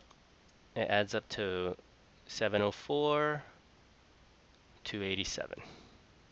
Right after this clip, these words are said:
right? So I'm right here. B P O seven oh four.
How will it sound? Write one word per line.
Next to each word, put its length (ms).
right? 260
So 80
I'm 100
right 160
here. 220
B 200
P 360
O 360
seven 480
oh 80
four. 880